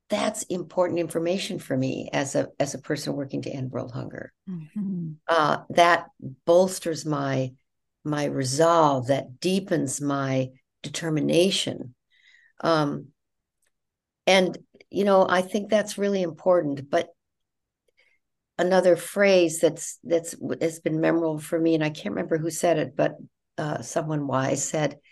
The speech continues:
Speaker 1: "It's amazing what you can accomplish when you don't need to take credit."
Speaker 2: Mm.
Speaker 1: It's amazing what you can accomplish when you don't need to take credit, when you don't seek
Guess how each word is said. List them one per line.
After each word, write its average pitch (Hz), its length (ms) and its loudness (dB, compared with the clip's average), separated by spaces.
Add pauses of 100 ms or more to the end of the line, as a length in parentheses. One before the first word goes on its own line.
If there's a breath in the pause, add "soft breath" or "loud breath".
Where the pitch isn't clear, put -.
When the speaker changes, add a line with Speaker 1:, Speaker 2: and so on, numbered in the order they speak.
(400 soft breath)
Speaker 1:
"It's 180 180 -2
amazing 226 960 4
what 156 140 -4
you 165 100 -4
can 165 160 -4
accomplish 156 600 -6
when 156 160 -2
you 151 100 -2
don't 160 640 0
need 147 400 -2
to - 100 -8
take 135 300 -6
credit." - 500 -8 (520)
Speaker 2:
Mm. 190 200 -6 (920)
Speaker 1:
It's - 80 -10
amazing 196 960 -2 (500 soft breath)
what - 140 -6
you 143 100 0
can 143 160 -2
accomplish 139 500 -4
when 139 120 0
you 135 100 -4
don't 131 260 -2
need 127 180 -4
to - 80 -20
take - 220 -10
credit, - 380 -6
when 165 140 0
you 170 80 0
don't 165 220 2
seek - 600 -2